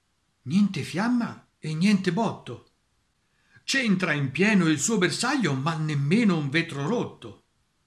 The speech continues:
Che proiettile ha lanciato quello strano carro armato? Parte allora un altro tiro,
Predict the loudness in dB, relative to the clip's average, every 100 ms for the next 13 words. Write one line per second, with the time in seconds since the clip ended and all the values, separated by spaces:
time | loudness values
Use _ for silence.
0 | _ _ _ _ _ _ _ _ -4 -4
1 | -2 -2 0 0 -2 0 2 2 4 4
2 | 2 -2 -8 -14 -6 -4 -4 -6 -6 -2
3 | -2 -2 -4 -6 -6 -6 -8 -10 -14 -20
4 | -20 -20 _ _ _ _ _ _ _ _
5 | _ _ _ -4 -2 0 0 0 0 2
6 | 2 2 2 0 -2 -4 -8 -8 -10 -12
7 | -16